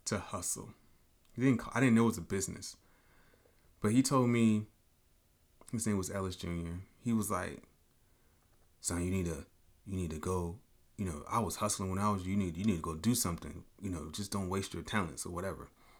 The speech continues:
Go make some money." "Okay, I'll go make some money. What do you wanna do?"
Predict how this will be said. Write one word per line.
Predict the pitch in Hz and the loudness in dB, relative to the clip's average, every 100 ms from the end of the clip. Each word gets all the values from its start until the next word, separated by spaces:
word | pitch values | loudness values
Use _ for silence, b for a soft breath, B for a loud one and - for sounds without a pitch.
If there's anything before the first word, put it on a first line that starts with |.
| b _ - | b _ -4
Go | 98 | -2
make | 92 95 | -2 -2
some | 85 87 | -2 -2
money." | 98 - - b b b - | -2 -4 -12 b b b -10
"Okay, | 117 107 | -6 -2
I'll | 113 | -2
go | 127 123 | 0 0
make | 117 | 0
some | 117 117 | 2 2
money. | 113 | 4
What | 113 | 4
do | 127 | 4
you | 123 | 4
wanna | 123 | 4
do?" | 127 | 0